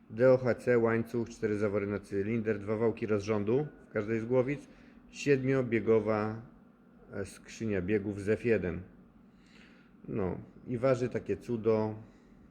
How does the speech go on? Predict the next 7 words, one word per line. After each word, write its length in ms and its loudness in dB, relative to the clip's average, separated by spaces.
tysiąc 440 -8
czterysta 480 -8
dwadzieścia 440 -8
kilogramów. 540 -4
Piękny 300 -4
samochód. 500 -2
E, 40 -20